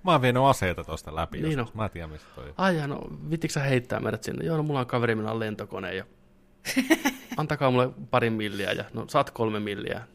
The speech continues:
Speaker 2: No, onks sulla varaa maksaa sille kolmeen milliä? No ei oo, kato, mä asun täällä näin. Ja <laughs> joku läppä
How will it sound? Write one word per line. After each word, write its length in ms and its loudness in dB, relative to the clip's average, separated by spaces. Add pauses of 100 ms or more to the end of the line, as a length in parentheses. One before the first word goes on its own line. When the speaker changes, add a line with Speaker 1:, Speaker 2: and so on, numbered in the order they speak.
(140)
Speaker 2:
No, 120 0
onks 140 -2
sulla 160 2
varaa 240 4
maksaa 320 -6
sille 200 -10
kolmeen 420 -6
milliä? 260 -10
No 120 -10
ei 240 4
oo, 60 -10
kato, 240 -4
mä 120 -6
asun 180 -8
täällä 340 -10
näin. 300 -12
Ja 100 -2 (1900)
<laughs> 80 8
joku 200 8
läppä 400 6